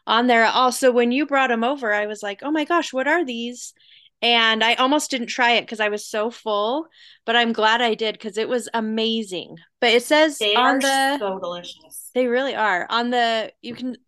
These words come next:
Speaker 1: look at it on the Disneyland app. It's on there. It says, "Cranberry fritters with orange dipping sauce,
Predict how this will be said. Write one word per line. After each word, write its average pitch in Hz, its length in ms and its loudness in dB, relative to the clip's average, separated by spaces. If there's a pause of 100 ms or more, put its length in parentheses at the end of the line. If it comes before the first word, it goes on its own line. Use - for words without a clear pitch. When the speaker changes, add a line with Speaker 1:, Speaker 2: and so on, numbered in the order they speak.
(140)
Speaker 1:
look 294 200 -2
at 262 120 2
it 196 80 2
on 208 140 -2
the 202 100 -4
Disneyland 196 560 -6
app. 262 380 0
It's 214 200 -8
on 202 180 -2
there. 208 180 -2
It 226 180 -8
says, 208 220 -4
"Cranberry 262 500 0
fritters 247 480 -2
with 220 160 -10
orange 214 320 -4
dipping 202 300 -8
sauce, 196 440 -2